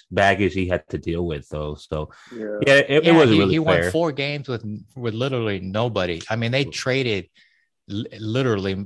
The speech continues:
Speaker 3: four or five starters during the season to other teams so they can, you know, stockpile,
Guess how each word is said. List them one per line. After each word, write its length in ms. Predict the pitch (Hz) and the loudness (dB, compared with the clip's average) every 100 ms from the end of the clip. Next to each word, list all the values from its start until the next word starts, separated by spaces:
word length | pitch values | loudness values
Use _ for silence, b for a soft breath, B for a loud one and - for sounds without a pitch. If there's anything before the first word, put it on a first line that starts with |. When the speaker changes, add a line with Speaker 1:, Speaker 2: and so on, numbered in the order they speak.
| - | -12
Speaker 3:
four 280 | - 127 117 | -6 -2 -2
or 60 | |
five 420 | - 107 104 95 _ | -2 -2 -2 -4 _
starters 760 | - - 110 104 95 85 87 - _ _ _ _ - | -14 -6 -4 -2 -6 -10 -16 -20 _ _ _ _ -4
during 260 | 107 101 | -2 -2
the 80 | 95 | -6
season 400 | - 113 98 95 | -6 -6 -6 -8
to 160 | - - | -8 -6
other 180 | 95 | -6
teams 320 | 92 110 98 - | -6 -6 -8 -8
so 120 | 98 | -10
they 160 | 90 87 | -8 -8
can, 360 | 90 87 90 _ - | -10 -12 -16 _ -14
you 120 | 92 | -14
know, 100 | 78 | -14
stockpile, 880 | - 92 85 - 87 87 85 87 | -10 -10 -10 -10 -10 -8 -10 -12